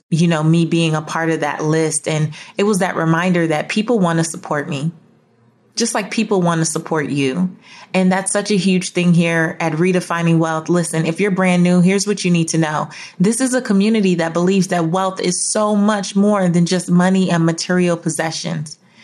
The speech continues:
We believe in the twelfth century definition, which says it's about the condition of well-being. And one of the areas that you want to be well in are your relationships.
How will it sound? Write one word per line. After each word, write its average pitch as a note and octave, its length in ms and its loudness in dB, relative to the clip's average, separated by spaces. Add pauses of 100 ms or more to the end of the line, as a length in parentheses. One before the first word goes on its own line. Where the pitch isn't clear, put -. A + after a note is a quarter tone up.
(760)
We A3 200 4
believe A3+ 340 2
in F#3 80 2
the F3 80 2
twelfth F#3 320 -4
century F#3 340 2
definition, E3 600 2
which E3+ 160 0
says E3+ 300 -2
it's E3 200 -2
about E3 380 -4
the E3+ 80 -2
condition F#3 640 2
of D#3 240 -2
well-being. D#3+ 720 0
And F3 140 6
one B3 120 2
of A3+ 140 0
the E3 140 -2
areas F3 380 0
that E3 180 -6
you F#3 80 2
want E3 160 0
to D#3 60 2
be D#3 200 2
well D#3 680 -2
in D#3+ 500 -2 (840)
are D#3+ 120 -2
your D#3+ 180 0
relationships. D3+ 1200 -2